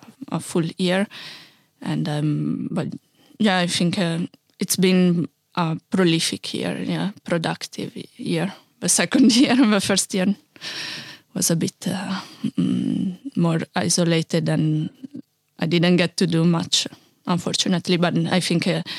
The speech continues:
many other researchers were affected by covid as well and may have had to drop, uh, from university, in fact.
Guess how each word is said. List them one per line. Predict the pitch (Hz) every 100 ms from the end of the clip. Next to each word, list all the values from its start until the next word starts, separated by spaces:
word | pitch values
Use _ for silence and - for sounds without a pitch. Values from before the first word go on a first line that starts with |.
| - - - _ _ _ -
many | 185 160 165 165 151
other | 156 156 151
researchers | 147 - - - - - -
were | -
affected | - - 147 - 156
by | - - - - -
covid | 151 - -
as | - -
well | - 214 - - _ -
and | 175
may | 160 160
have | 175 165 - _ _ -
had | - 165 -
to | 185
drop, | 156 156 160 151 -
uh, | 160 160 180
from | - - 160 160 196 -
university, | 175 170 175 - - - -
in | 208
fact. | - - -